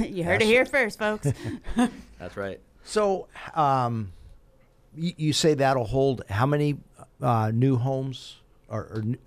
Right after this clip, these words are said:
Speaker 2: new living units on Blackstone and Clinton?
Speaker 3: That, that unit, that development is going to be about seventy-eight units.
Speaker 2: Seventy.
Speaker 3: So you've
Speaker 2: It
Speaker 3: got eighty-eight in McKinley, another seventy-eight coming at Blackstone.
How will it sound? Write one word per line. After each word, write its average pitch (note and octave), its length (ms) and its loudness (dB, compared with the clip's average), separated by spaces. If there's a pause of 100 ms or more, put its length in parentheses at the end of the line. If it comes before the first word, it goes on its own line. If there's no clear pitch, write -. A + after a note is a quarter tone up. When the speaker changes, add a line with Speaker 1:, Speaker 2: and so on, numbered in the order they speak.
(160)
Speaker 2:
new A#2+ 220 0
living A#2 360 0
units B2+ 520 -2 (260)
on A2+ 160 -4
Blackstone A2 560 -2
and A2 120 -2
Clinton? A#2 400 -8 (640)
Speaker 3:
That, G#2+ 380 -2
that A#2+ 300 0
unit, B2 500 -8
that A2 300 0 (180)
development G#2 580 -8
is F2+ 200 -14
going F2+ 200 -14
to E2+ 60 -16
be F2 80 -12
about D#2+ 220 -14
seventy-eight F2+ 480 -10
units. D2 360 -20
Speaker 2:
Seventy. G#2+ 420 -8
Speaker 3:
So F2 40 -10
you've F#2 180 -8
Speaker 2:
It D3 60 -4
Speaker 3:
got F2 220 -8 (140)
eighty-eight G#2+ 400 -8
in F#2 80 -14
McKinley, G#2 560 -10 (120)
another F2+ 300 -12
seventy-eight F2+ 540 -10
coming E2+ 360 -14 (400)
at E2+ 240 -10 (160)
Blackstone. F2 680 -10